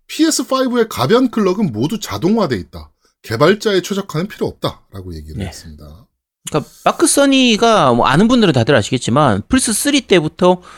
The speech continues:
Speaker 2: 그 소니 전체를 이끌고 있는 기술진에 있어서는 거의
Speaker 1: 그렇죠.
Speaker 2: 최고, 최고 책임자거든요. 근데,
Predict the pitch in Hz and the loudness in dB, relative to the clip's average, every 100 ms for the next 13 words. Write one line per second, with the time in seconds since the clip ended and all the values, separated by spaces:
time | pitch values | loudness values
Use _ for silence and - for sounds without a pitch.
0 | - - - - 131 127 262 269 226 254 | -20 -20 -20 -4 -2 0 2 2 2 2
1 | 214 147 82 - - 160 156 123 110 104 | 2 2 -2 -6 4 4 6 4 2 0
2 | - 147 - 190 185 180 170 160 156 123 | -2 -6 0 2 4 4 4 4 0 -2
3 | 117 - - 107 95 135 131 170 190 190 | 0 -2 -6 -6 0 0 0 2 2 2
4 | - - - 185 233 226 220 214 208 190 | -2 -8 -2 2 4 4 4 2 0 -2
5 | - _ - _ - 196 180 165 104 92 | -6 _ -20 _ -8 -2 0 2 2 0
6 | 147 226 _ _ _ _ - 151 175 101 | -2 -4 _ _ _ _ -6 0 2 2